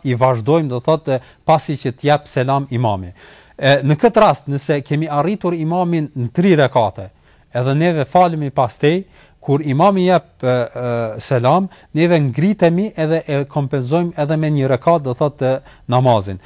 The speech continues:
Në rekatin e fundit, të cilën e falim ne, nuk është e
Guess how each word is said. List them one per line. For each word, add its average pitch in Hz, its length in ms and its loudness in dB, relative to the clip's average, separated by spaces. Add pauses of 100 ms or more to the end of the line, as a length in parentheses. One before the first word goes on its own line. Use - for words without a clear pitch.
(140)
Në 139 220 2 (100)
rekatin 220 460 2
e 160 100 -4
fundit, 165 480 0
të 127 80 -6
cilën 175 240 -6
e 139 80 -6
falim 151 320 0
ne, 180 160 0 (400)
nuk 156 240 0
është 180 220 -2
e 160 80 -2